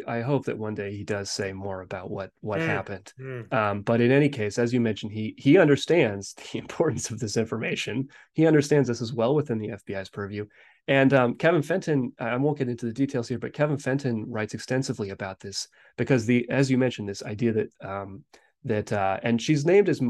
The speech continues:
Speaker 1: Michael Ann Casey, Michelle
Speaker 2: Yep.
Speaker 1: Ann Casey
Speaker 2: Mm-hmm.
Speaker 1: in different reports, but that this woman who, as you said, had the Yemen ticket, um, she was a subordinate of Tom Wilshire's. Um, she mentions this, "Oh, we, we think the next attack is gonna be in Southeast Asia." So it's,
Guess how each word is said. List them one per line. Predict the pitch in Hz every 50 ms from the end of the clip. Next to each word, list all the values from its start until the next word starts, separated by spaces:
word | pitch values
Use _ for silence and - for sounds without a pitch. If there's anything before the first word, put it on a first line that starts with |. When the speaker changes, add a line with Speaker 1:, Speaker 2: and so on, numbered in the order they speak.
| 117 - -
Speaker 1:
Michael | 139 147 170 175 175 170
Ann | 170 165 139
Casey, | - 156 143 143 139 - 139 139
Michelle | 135 123 - - - 139
Speaker 2:
Yep. | 160 170 151
Speaker 1:
Ann | 147 135
Casey | 127 - 135 135 135 - - 139
Speaker 2:
Mm-hmm. | 135
Speaker 1:
in | 123 113
different | 131 135 - 135 123 - -
reports, | 127 113 - - 127 117 113 -
but | - 110 - -
that | 120 113
this | - 113 - -
woman | 139 139 139 131
who, | 123 117 117 117 110 110 -
as | - 110 110
you | 113
said, | 113 120 110
had | 110 110 104
the | 104 110
Yemen | 123 131 131 135 123
ticket, | - - 127 - 120 - - _ - - - _ _ _ _ _
um, | - 98 98 98 101
she | - - 120
was | 113 101
a | 107
subordinate | - - 104 - 107 117 120 120 117 110 113
of | 107
Tom | - - 104 101 104 107
Wilshire's. | 123 131 120 - - 120 117 113 110 104 - - _ _ _ _ _ _ _ _ -
Um, | - 104 101 101 101 98 - - _ _
she | - - - 147
mentions | 143 139 131 117 - 123 117 113
this, | 120 113 107 - - - _ -
"Oh, | 127 127
we, | 123 113 120 117 113 113
we | - 123 113
think | 113 - 147 139
the | 143 120
next | 120 117 113 -
attack | 104 - 110 104 104
is | -
gonna | 110 104
be | 101 107 101
in | 98
Southeast | - 110 101 95 - 98 - - 104
Asia." | 98 98 90 104 92 87
So | - - 104 98 113 - - _
it's, | - 127 - -